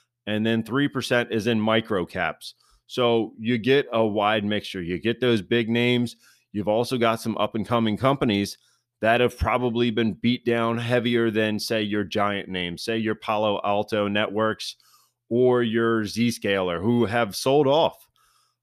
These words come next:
Uh, so I really thought that this could give a, a lot of help to our, uh,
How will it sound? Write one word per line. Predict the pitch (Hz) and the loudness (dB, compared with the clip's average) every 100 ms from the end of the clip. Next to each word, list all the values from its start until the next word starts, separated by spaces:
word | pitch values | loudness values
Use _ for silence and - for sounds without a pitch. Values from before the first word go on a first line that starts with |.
| - | -2
Uh, | 110 113 | 2 2
so | - 131 | 2 2
I | 156 | 2
really | 160 185 | 4 2
thought | 170 165 165 | 2 2 0
that | 143 - | -2 2
this | 180 196 | 2 2
could | - 208 202 170 | 0 2 2 0
give | 135 180 180 143 - _ _ _ | 0 0 0 -4 -14 _ _ _
a, | 113 123 117 | 0 2 2
a | 113 | 0
lot | 117 120 123 139 | 0 0 0 0
of | 127 127 127 113 - _ _ _ _ - | 0 2 2 0 -8 _ _ _ _ -4
help | 143 147 - | 0 0 0
to | - 151 | 2 4
our, | 127 120 117 113 - | 6 4 4 2 0
uh, | 92 92 | 0 0